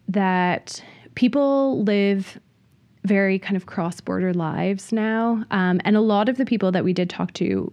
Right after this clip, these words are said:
were older and have lived through the peace process. They've lived through the Troubles.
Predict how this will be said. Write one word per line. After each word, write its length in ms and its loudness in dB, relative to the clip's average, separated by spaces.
were 260 0
older 400 -2
and 280 2
have 280 -2
lived 380 -6
through 460 -2
the 300 0
peace 240 -10
process. 400 -4
They've 240 0
lived 240 -4
through 240 -2
the 60 -10
Troubles. 500 -2